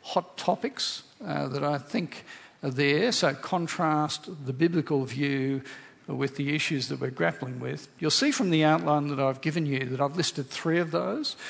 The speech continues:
uh, same-sex relationships, transgender, and gender fluidity. Um, I've worked out that actually, uh, Jeff Lynn is going to come and preach on the issue of transgender, uh, later, uh, in the year,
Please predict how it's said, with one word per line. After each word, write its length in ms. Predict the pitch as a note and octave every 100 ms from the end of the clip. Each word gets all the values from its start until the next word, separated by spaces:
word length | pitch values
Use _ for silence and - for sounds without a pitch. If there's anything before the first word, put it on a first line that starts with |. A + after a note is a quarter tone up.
| - - -
uh, 160 | C#3+ C3+
same-sex 480 | - G3 - E3 E3
relationships, 840 | C#3+ D3+ - D#3+ - D#3+ - - -
transgender, 920 | - F#3+ F3+ C#3 - D3+ D3 D#3 C4 - - - - - _
and 560 | D#3+ D3+ D#3 D3+ C#3 B2+ -
gender 260 | E3+ D#3
fluidity. 760 | C#3+ - C#3+ C#3+ C#3 - D#3 - - -
Um, 360 | D3+ D3 C#3+ C3 - - -
I've 100 | D3+
worked 220 | D4 -
out 160 | G#3+ F3+
that 140 | E3
actually, 720 | D#3+ - E3 D#3 C#3+ C#3 C#3+ -
uh, 140 | D3 C3+
Jeff 300 | G3+ G3 -
Lynn 260 | D#3+ G3+
is 160 | F3 C3+
going 180 | D3+ C#3
to 40 |
come 220 | - E3+
and 120 | C3+ C3
preach 440 | E3 D3 - - -
on 140 | C#3+
the 100 | C#3+
issue 240 | D3 - C3+
of 80 | B2+
transgender, 920 | - D#3+ C#3+ A#2+ - D#3+ D3+ C3 C#3+ - - - - D3
uh, 180 | C3+
later, 540 | C#3 D3+ E3+ D3 C#3 - - - _ _ G3+
uh, 40 |
in 380 | D3 D#3 F#3+ C#3+
the 80 | C#3
year, 600 | C#3+ E3+ D3 B2 E3+